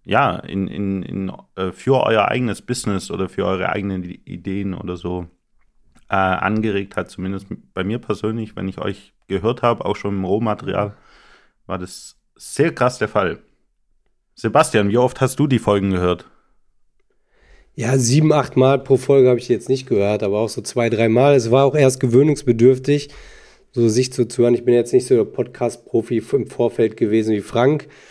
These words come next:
Speaker 2: Und so in meinem Kopf klingt alles immer sehr viel schneller, als es dann tatsächlich ist. Also ich fand immer, es war gewöhnungsbedürftig, so diese Geschwindigkeit hört sich einfach anders an, wenn man sich selbst hört. Das war zumindest bei mir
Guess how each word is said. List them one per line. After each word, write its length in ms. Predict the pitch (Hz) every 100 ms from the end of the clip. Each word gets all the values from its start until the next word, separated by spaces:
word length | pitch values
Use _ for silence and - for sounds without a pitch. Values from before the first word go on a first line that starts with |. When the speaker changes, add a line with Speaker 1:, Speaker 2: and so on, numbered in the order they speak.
| - - _
Speaker 2:
Und 180 | 113 113
so 160 | 120
in 80 | 135
meinem 320 | 110 127 143
Kopf 400 | 135 151 151 -
klingt 280 | - 127 127
alles 220 | 131 131
immer 200 | 135 120
sehr 160 | 110 123
viel 100 | 123
schneller, 440 | - - 120 139
als 180 | 127 113
es 60 | -
dann 140 | 110
tatsächlich 460 | 117 120 120 104 110
ist. 200 | 147 135
Also 140 | 104
ich 120 | 101
fand 240 | - 127 127
immer, 300 | 123 123 110 - - - - _
es 100 | -
war 160 | 123 123
gewöhnungsbedürftig, 1000 | 110 110 139 160 - 120 123 139 - 131
so 140 | -
diese 580 | 117 117 117 120 127 127 123 _
Geschwindigkeit 560 | - - 165 175 - 110
hört 140 | 123
sich 100 | 127
einfach 200 | 123 104
anders 400 | 127 147 120 101
an, 220 | 110 110 110
wenn 100 | 107
man 160 | 107
sich 140 | 104 98
selbst 360 | 107 104 -
hört. 220 | 110 123
Das 160 | 113 101
war 220 | 110 104
zumindest 440 | - 113 110 104 110
bei 80 |
mir 400 | 101 110 131 143